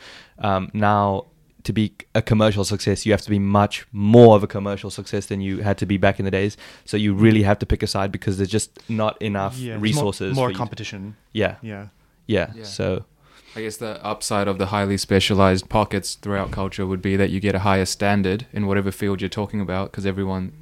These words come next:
Speaker 3: I guess, healthy competition.
Speaker 1: Yeah.
Speaker 3: The downside being it takes more of your life to get to the top. You have to give up more.
Speaker 1: Yeah.
Speaker 2: Yeah.
Speaker 3: Yeah.
Speaker 2: And the, the kind of patronage that musicians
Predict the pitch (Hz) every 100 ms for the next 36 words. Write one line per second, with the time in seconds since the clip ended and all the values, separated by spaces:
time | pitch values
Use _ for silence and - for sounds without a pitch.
0 | - 107 107 - 113 107 101 104 98 -
1 | 101 - 98 - - - 107 95 98 -
2 | _ - 101 101 98 98 98 95 98 98
3 | 92 - 98 - 101 95 95 98 98 95
4 | 95 95 92 - 95 98 98 - _ -
5 | - 98 92 101 95 95 101 98 95 98
6 | 101 98 95 - _ - _ - - -
7 | - - 101 95 104 - _ 110 101 -
8 | - - - - - 120 117 120 120 117
9 | - 131 123 117 101 - - - - 143
10 | 135 131 110 101 - - 110 - 117 107
11 | 110 113 104 95